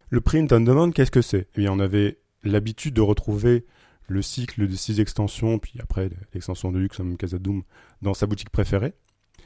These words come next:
Aujourd'hui, on va avoir des extensions supplémentaires. Ça, ça ne se limite pas au J C E du Seigneur des Anneaux. C'est, euh,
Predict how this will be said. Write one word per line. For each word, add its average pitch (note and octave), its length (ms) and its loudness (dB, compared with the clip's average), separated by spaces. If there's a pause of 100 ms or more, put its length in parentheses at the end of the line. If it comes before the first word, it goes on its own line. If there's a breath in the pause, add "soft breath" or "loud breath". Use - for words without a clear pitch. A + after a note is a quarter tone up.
(200 soft breath)
Aujourd'hui, A2 460 2
on C3 80 4
va G#2+ 120 4
avoir A#2+ 300 2
des A#2 160 4
extensions A2+ 340 2
supplémentaires. G#2+ 540 -2
Ça, F#2+ 160 -6
ça G2+ 240 0
ne G2+ 40 -2
se - 140 -4
limite A#2 320 4
pas A#2+ 140 6
au G#2+ 100 6
J G2 100 -4
C - 140 -4
E G2+ 60 2
du F#2+ 80 -2
Seigneur F#2 240 -2
des F2+ 100 -4
Anneaux. C3+ 180 -6 (360 soft breath)
C'est, F#2 360 0 (120)
euh, F2+ 680 -4